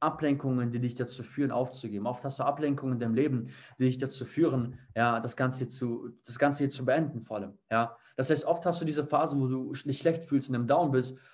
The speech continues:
aufgrund der Situation, aufgrund der Ablenkung, aufgrund, aufgrund des Umfelds, was du noch nicht verändert hast. Das heißt, oft lügst du dich auch selbst an. Oft stehst du dir selber im Weg. Oft stehst du dir selber im Weg. Entferne diese Ablenkungen.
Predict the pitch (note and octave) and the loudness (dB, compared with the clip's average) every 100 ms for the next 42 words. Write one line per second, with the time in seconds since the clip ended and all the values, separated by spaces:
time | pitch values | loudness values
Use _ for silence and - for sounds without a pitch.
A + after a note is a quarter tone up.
0 | - - - C#3+ D3 C3+ B2+ C3+ B2+ - | -4 -4 0 0 2 2 2 0 0 0
1 | D#3+ D#3 C3 - C3 C3+ D3 D3+ C#3+ B2 | 0 2 0 0 -2 0 -2 -2 -4 -4
2 | - D3 C#3 C#3 C3+ E3 D3 C3 - F#3+ | -4 -4 -4 -6 -2 -2 -2 -4 -2 -2
3 | F3 C3+ B2+ B2 - B2 B2 A#2+ C#3+ E3+ | 0 -2 0 -4 -4 -4 -6 -6 -6 -4
4 | C#3+ G2+ - _ _ _ _ _ - - | -4 -8 -14 _ _ _ _ _ -20 -20
5 | - C3 B2+ C#3 D#3+ D#3+ E3+ - C#3+ C#3 | -6 -4 -2 -2 -2 0 -2 0 0 0
6 | A#2 B2+ A#2+ - D3 - - _ _ - | 2 2 0 -4 -6 -8 -16 _ _ 2
7 | E3+ E3+ - E3 E3 C#3 B2 B2+ C#3 B2+ | 2 2 -4 -2 -2 0 2 2 2 2
8 | A#2 D#3 A2+ - _ _ _ - F3 E3+ | 0 -2 -4 -8 _ _ _ 2 2 2
9 | - E3+ D#3+ D3 D#3 D3+ C#3+ D#3 E3+ - | -2 0 0 0 0 0 0 0 -2 -6
10 | - _ _ _ _ _ _ _ _ - | -20 _ _ _ _ _ _ _ _ -6
11 | B2+ - E3 E3+ C#3 C3 B2+ C#3 B2+ A2+ | -4 0 2 2 2 0 0 0 -2 -4
12 | G#2+ G2 G2+ | -6 -10 -12